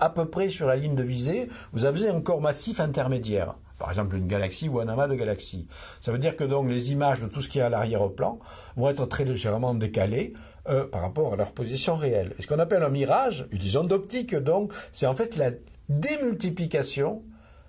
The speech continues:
de l'image d'une source située à l'arrière-plan d'une source intermédiaire. La source intermédiaire, on va l'appeler une lentille,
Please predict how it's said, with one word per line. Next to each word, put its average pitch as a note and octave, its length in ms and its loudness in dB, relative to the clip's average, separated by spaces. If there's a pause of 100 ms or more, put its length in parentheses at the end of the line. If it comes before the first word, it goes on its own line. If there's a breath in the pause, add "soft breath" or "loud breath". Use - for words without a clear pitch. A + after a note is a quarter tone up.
(100 loud breath)
de C3 160 2
l'image G3 640 2
d'une C3+ 500 2
source A3 280 0
située E3 240 -2
à E3+ 60 2
l'arrière-plan D3 600 2
d'une C#3+ 180 0
source C3 220 -2
intermédiaire. G#2 540 0 (320 loud breath)
La C#3 100 4
source F3+ 220 0
intermédiaire, C#3+ 500 0
on A2 60 -2
va A2+ 100 2
l'appeler G#2 320 0
une G2+ 160 0
lentille, D3 600 -2